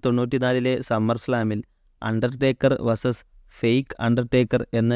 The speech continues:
രീതിയിലുള്ള മത്സരം നടക്കുകയുണ്ടായി. ഈ മത്സരത്തിൽ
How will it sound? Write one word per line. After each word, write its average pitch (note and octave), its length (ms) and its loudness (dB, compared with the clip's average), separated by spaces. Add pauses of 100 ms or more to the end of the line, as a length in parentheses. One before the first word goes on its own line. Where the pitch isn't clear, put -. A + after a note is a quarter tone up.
രീതിയിലുള്ള A2+ 460 2 (240)
മത്സരം A2+ 440 0 (120)
നടക്കുകയുണ്ടായി. G#2+ 800 0 (340)
ഈ - 20 4 (120)
മത്സരത്തിൽ B2 520 0